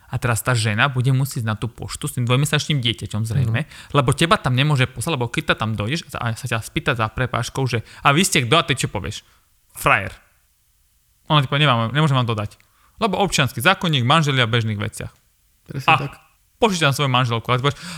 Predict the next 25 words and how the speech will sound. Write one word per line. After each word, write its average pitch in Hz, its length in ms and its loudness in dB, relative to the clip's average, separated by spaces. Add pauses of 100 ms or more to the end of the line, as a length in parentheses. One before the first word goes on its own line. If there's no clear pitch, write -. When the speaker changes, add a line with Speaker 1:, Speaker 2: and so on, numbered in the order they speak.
(120)
Speaker 1:
a-, 139 160 0
alebo 135 160 0
partnerku, 127 480 -2
že 107 80 -4 (240)
ty 120 80 -4
povieš: 127 160 -2
„Ale 147 160 2
ona 160 80 4
má 156 160 2
dvojmesačné 151 560 0
dieťatko, 151 480 -4
proste 147 240 -4
nemôže 160 320 0
len 143 160 0
tak - 240 -6
pys-,“ 180 160 -4
no, 156 160 -6
máte 127 240 -6
smolu. - 300 -10 (260)
Ako, - 80 -4
Speaker 2:
Mhm. 147 120 0 (100)
Speaker 1:
tak, 190 180 2
tak - 140 2 (100)
je 165 60 0
fakt, - 340 -6